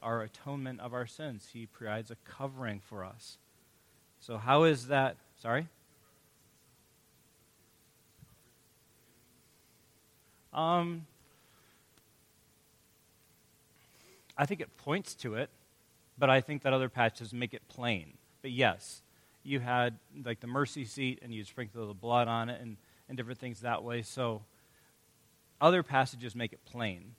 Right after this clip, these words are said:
Yeah. Psalm thirty-two would just make it open for the atonement to come up, I'd say. So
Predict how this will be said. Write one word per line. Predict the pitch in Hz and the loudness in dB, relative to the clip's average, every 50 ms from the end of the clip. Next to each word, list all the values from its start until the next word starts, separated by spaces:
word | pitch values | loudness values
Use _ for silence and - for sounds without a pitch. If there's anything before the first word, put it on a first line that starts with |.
| _ _ _ _ _ _ _ _ _ _ _ _ _ - | _ _ _ _ _ _ _ _ _ _ _ _ _ -18
Yeah. | - - 110 135 - _ _ _ _ _ _ _ _ _ _ _ _ _ | -18 -18 -18 -20 -20 _ _ _ _ _ _ _ _ _ _ _ _ _
Psalm | - - - 147 143 139 | -8 -2 0 0 0 0
thirty-two | - 135 131 135 123 - - 135 123 | -2 -4 -4 -6 -6 -8 -8 -8 -8
would | 117 113 104 | -6 -8 -8
just | 117 117 - - - _ _ _ _ _ _ _ - | -10 -10 -12 -12 -16 _ _ _ _ _ _ _ -16
make | 139 123 117 104 | -12 -10 -10 -8
it | 117 - - - | -10 -10 -8 -6
open | 131 127 117 - 110 101 95 95 95 - _ _ _ _ _ | -4 -4 -4 -4 -8 -10 -10 -12 -14 -18 _ _ _ _ _
for | _ - 123 110 98 87 87 | _ -16 -14 -14 -14 -14 -14
the | 110 113 | -14 -14
atonement | 107 98 - 117 110 104 104 - | -12 -12 -12 -12 -10 -10 -12 -14
to | - | -16
come | - - 104 98 90 | -18 -14 -14 -12 -12
up, | 82 - - _ _ _ _ - | -12 -14 -18 _ _ _ _ -18
I'd | 101 98 87 | -16 -14 -14
say. | - - 95 90 107 117 - _ _ _ _ _ _ _ _ _ _ _ _ _ _ - | -14 -14 -14 -16 -18 -18 -20 _ _ _ _ _ _ _ _ _ _ _ _ _ _ -12
So | - - 135 131 117 113 | -2 2 4 4 4 2